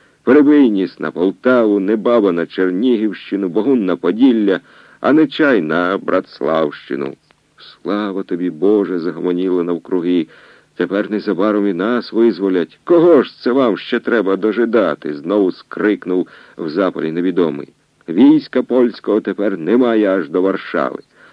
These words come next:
А оцих кілька десятків жовнірів, що пан ваш держить при собі, невже ж ви самі не подолаєте?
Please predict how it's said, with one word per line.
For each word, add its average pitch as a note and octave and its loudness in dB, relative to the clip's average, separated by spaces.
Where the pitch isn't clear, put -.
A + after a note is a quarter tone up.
А B2 2
оцих C3+ 4
кілька A#2+ 4
десятків A2+ 0
жовнірів, C3 4
що C3+ -4
пан B2 -2
ваш A2 0
держить F#2 -2
при F#2 -2
собі, F2 -2
невже D3+ 4
ж G2+ -2
ви C3+ 4
самі B2+ 2
не G#2+ 0
подолаєте? F2+ -2